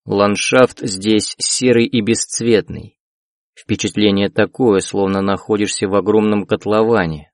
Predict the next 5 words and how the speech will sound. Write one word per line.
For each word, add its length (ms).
на 140
склонах 500
которого 640
растёт 560
лишь 300